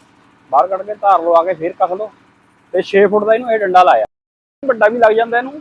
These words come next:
ਜੇ ਤੁਸੀਂ ਦਸ ਬਾਰਾਂ ਫੁੱਟ ਦਾ ਡੰਡਾ ਲਾਉਂਦੇ ਆ, ਦਸ ਫੁੱਟ ਦਾ ਡੰਡਾ ਲਵਾ ਕੇ ਲਿਆਂਦੇ ਆ। ਤੇ ਇਹ ਆਪਾਂ ਛੋਟਾ ਸਿਸਟਮ ਲਾਇਆ। ਹੁਣ ਮੈਂ ਤੁਹਾਨੂੰ ਅਸੀਂ ਦੇਖ ਖੜੀ ਆ ਆਪਣੇ ਪਲਾਟ ਦੇ ਵਿੱਚ, ਤੇ ਛਾਂਗ ਕੇ ਵੀ ਦਿਖਾ ਦੇਣੀ ਆ ਵੀ ਕਿੱਦਾਂ ਹੈ। ਤੇ ਨਾਲ ਇੱਕ ਥੋੜ੍ਹਾ ਜਿਹਾ ਆਪਾਂ ਹੋਰ ਉਰੇ ਕੰਮ ਸ਼ੁਰੂ ਕਰ ਰਹੇ ਆ,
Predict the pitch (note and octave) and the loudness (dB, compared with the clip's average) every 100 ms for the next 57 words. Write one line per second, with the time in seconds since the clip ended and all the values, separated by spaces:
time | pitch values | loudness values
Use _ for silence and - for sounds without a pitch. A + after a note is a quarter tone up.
0 | _ G3 G3+ A#3+ G#3 F#3 F#3+ F#3+ F#3+ F#3 | _ -12 -10 -6 2 4 4 2 0 -2
1 | F#3 F#3 F#3 F3+ F3 F3+ G#3+ G#3 E3 - | -4 -4 -2 0 0 -6 -8 -8 -8 -8
2 | _ D#3 D#3+ F3 F3 F3+ F#3 E3 D#3 G3 | _ -6 -4 -4 -4 -4 -4 -6 -6 -6
3 | - _ _ _ _ - D3 D3+ E3 E3 | -8 _ _ _ _ -10 -2 -2 -2 -6
4 | D3+ D3+ F#3 - _ _ _ _ _ _ | -6 -4 -6 -8 _ _ _ _ _ _
5 | D#3+ D#3 D#3 F3+ G3 G3 G3 F3 F3 G#3+ | -12 -10 -10 -8 -8 -6 -10 -8 -4 -2
6 | F#3+ E3 - D#3 E3+ D#3 D3+ G3 G3 G3+ | -2 -6 -14 -10 -8 -2 0 0 0 -4
7 | G3 G3+ G3 F#3+ G3 F#3+ F#3 F3+ F#3 A3 | -8 -8 -6 -6 -8 -12 -12 -12 -14 -8
8 | A3 G3+ F3+ D#3+ D3+ E3 F3 - G#3 _ | -8 -8 -2 0 0 -4 -12 -14 -20 _
9 | _ _ - - G3+ G3 F3 E3+ E3 G3 | _ _ -20 -14 -10 -4 0 -2 -2 -2
10 | G3+ F3 E3+ F3 F#3+ F#3+ D#3 E3+ G#3 G#3 | 2 4 4 2 -4 -4 -6 -2 -4 -4
11 | _ _ _ _ F#3 F#3+ F3 F3+ G3 F#3 | _ _ _ _ -2 6 6 6 2 0
12 | G3+ A3+ A3 G3+ F#3 F3+ F3+ F#3 F#3 F3 | 2 2 2 2 2 0 -2 -4 -4 -2
13 | E3 E3+ G3 G#3+ F3 D#3 D#3+ F#3 | -4 -4 -10 -4 -2 -2 -6 -8